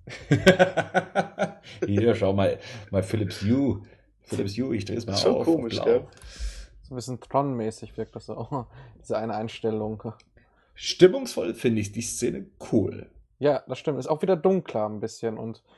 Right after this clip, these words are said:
Speaker 3: Licht ist besser gesetzt und ja, passt wieder besser.
Speaker 1: Und auch, dass die einst Verbündeten zu Feinden wurden, finde ich eine,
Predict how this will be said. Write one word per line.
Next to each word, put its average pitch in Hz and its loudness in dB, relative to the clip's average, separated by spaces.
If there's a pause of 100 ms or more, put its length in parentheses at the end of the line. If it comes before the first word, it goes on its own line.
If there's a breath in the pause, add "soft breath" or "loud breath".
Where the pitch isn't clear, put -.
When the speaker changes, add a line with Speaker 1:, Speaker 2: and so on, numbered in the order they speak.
(240 soft breath)
Speaker 3:
Licht 147 -2
ist 147 -10
besser 143 -2
gesetzt 135 -8
und 117 -10 (100)
ja, 117 -12
passt - -16
wieder 113 -10
besser. 113 -12 (520)
Speaker 1:
Und 104 -2
auch, 147 0
dass - -4
die 113 2
einst 120 -4
Verbündeten 107 0
zu 101 -6
Feinden 110 -2
wurden, 92 -2 (960 soft breath)
finde - -4
ich 170 -4
eine, 165 -4